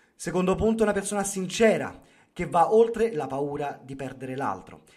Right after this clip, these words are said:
Risparmia tempo e resta focalizzata, resta focalizzata, eh, senza procrastinare quello che vuole dire,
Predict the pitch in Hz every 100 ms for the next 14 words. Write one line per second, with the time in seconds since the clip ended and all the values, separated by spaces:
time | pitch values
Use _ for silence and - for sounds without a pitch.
0 | _ 143 180 - 233 220 185 190 220 220
1 | 180 180 202 - 185 - 226 196 185 170
2 | - 190 147 110 98 - - - 127 123
3 | 135 135 165 196 190 170 - - - 87
4 | - 208 196 180 175 165 170 - 170 190
5 | 214 156 139 135 123 127 135 190 104 90